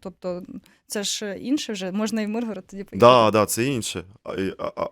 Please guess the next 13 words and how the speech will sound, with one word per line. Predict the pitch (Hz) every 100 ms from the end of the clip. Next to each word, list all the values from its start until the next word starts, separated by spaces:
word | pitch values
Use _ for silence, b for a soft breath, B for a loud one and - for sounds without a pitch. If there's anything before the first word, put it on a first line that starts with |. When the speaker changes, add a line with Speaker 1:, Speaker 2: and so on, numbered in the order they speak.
| - -
Speaker 2:
аби | 95 113
я | 113
там | 110 104
якось | 104 101 101 -
не | 104
пересікався | - 101 - - 120 117 110
ні | 98
з | 92
ким, | - 85 B B B -
мабуть, | 87 82 -
мені | 95 90
було | 85 87
б | 85